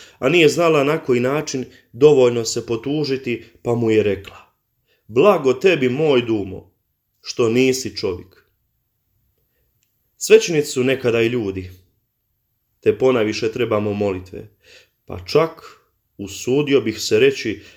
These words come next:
veliku žrtvu povjerenih im vjernika. Post,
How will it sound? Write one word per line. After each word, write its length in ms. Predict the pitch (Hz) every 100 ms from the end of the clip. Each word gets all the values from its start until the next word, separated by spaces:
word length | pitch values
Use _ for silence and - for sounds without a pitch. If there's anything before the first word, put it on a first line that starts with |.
| _
veliku 580 | 104 117 156 135 - 113
žrtvu 560 | 104 127 98 - 92 - _ _
povjerenih 720 | 127 120 107 104 104 101 -
im 160 | 104 104
vjernika. 640 | 107 110 98 92 92 - - _ _ _ _ _
Post, 640 | 139 139 85 - - -